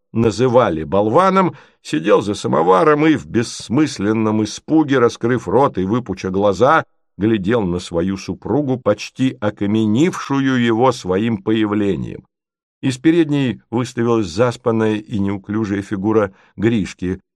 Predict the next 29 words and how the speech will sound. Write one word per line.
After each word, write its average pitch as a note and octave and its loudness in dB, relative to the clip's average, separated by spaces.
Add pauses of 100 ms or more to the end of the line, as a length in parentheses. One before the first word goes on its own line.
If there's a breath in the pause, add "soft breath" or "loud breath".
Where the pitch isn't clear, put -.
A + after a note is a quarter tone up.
хлопавшего G#2 0
глазами G2 0
на G2 0
всю A2 -6
эту G2 -8
сцену. C2+ -14 (680)
"Да F#3 -4
не G3+ -2
даются, A3 0
оттого F#3+ 2
и A3 0
не G#3+ 0
стриг", A#3+ -4 (420)
проговорил A2+ 2
он A#2+ 2
ворчливым B2+ 0
и A#2 -2
осиплым A2+ 0
голосом. F#2+ -2 (320)
"Десять G#3+ -4
раз G3 2
с - -14
ножницами D3 0
подходил. D3 0 (200 loud breath)
Вот, F3+ 2
говорю, F#3+ 2
барыня G3 2
ужотка E3+ 0 (220)
приедет, E3+ 0